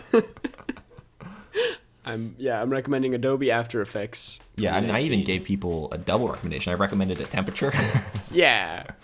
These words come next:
Speaker 2: You
Speaker 1: Yeah, if,
Speaker 2: did
Speaker 1: if,
Speaker 2: recommend
Speaker 1: if
Speaker 2: the
Speaker 1: you, if,
Speaker 2: temperature.
Speaker 1: if you can, if you can have it sixty-eight, I would say go for it. You know, set those thermostats. <laughs>
Speaker 2: Go buy a fan, even it out. Um, yeah, I've been using,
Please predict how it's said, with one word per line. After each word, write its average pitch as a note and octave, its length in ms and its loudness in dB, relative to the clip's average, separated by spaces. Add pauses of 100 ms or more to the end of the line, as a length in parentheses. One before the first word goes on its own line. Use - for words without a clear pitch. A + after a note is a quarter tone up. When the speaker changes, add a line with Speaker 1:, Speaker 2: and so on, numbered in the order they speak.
(140)
Speaker 2:
You E3+ 80 0
Speaker 1:
Yeah, E3+ 80 6
if, E3+ 140 6
Speaker 2:
did F#3+ 160 8
Speaker 1:
if, E3 40 2
Speaker 2:
recommend F#3 360 6
Speaker 1:
if F#3+ 60 4
Speaker 2:
the G3 60 4
Speaker 1:
you, F3 60 8
if, - 60 -2
Speaker 2:
temperature. E3+ 500 0
Speaker 1:
if F3 100 6
you F3+ 120 4
can, D#3+ 440 0
if D3+ 140 -4
you D4 60 -4
can G#3 160 -6
have C#3 200 -2
it - 140 -6
sixty-eight, F2 460 -2
I G#2 100 -2
would A#2+ 100 -6
say F2 80 0
go F2 200 0
for - 180 -10
it. - 140 -12
You G2 80 -2
know, F2+ 60 -4
set A#2+ 200 -2
those A2+ 160 0
thermostats. - 540 -4 (360)
<laughs> - 40 -12 (3250)
Speaker 2:
Go D#3 120 -2
buy A#2+ 180 0
a A#2 60 0
fan, G2+ 400 -6
even G#2+ 220 -6
it E2+ 80 -4
out. F#2+ 200 -2 (1080)
Um, A#2 460 0 (1300)
yeah, A2+ 240 -2
I've A#2+ 160 -2
been C#3 140 2
using, C3+ 520 -2